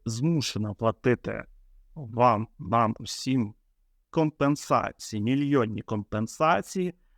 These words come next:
за порушення наших прав і свобод людини, громадянина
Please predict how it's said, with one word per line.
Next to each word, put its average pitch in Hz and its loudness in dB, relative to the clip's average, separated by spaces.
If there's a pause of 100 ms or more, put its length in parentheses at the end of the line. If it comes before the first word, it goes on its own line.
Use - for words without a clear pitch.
(120)
за 127 2
порушення 175 0
наших 139 0 (140)
прав 190 4 (100)
і 135 -6
свобод 113 -6
людини, 190 0 (420)
громадянина 143 2